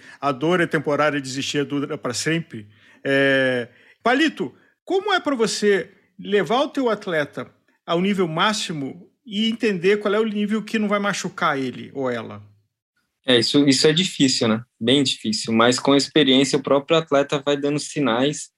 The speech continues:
Speaker 2: e ele mesmo consegue identificar o que é uma dor lesiva, o que é uma dor de treino, uma dor muscular. Então, eu cos-, quando o atleta tá próximo, né, que nos profissionais que eu acompanho aqui é muito mais fácil,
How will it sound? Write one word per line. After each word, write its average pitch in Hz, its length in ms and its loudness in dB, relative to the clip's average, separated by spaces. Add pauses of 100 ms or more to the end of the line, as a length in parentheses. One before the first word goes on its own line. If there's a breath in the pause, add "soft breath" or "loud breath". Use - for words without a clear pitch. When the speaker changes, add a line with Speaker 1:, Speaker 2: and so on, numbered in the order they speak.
(340)
Speaker 2:
e 131 60 4
ele 139 140 6
mesmo 143 320 2
consegue 143 420 0
identificar 143 640 0
o 120 120 2
que 123 140 -2
é 120 40 2
uma 120 200 0
dor 123 380 0 (420)
lesiva, 131 720 2
o 139 60 0
que - 140 -2
é 143 40 4
uma 143 200 4
dor 139 300 0
de 131 260 -12
treino, 135 460 4
uma 123 160 2
dor 127 160 0
muscular. 127 680 0 (160)
Então, 135 800 4
eu 131 100 0
cos-, - 280 -8 (160)
quando 170 220 6
o 170 60 8
atleta 156 320 2
tá 151 140 0
próximo, 135 600 0
né, 117 140 -8
que - 80 -10
nos 117 120 -8
profissionais 120 580 0
que - 80 -6
eu 120 60 4
acompanho 127 500 2
aqui 123 160 0
é 135 40 6
muito 156 260 0
mais 147 240 0
fácil, 139 440 0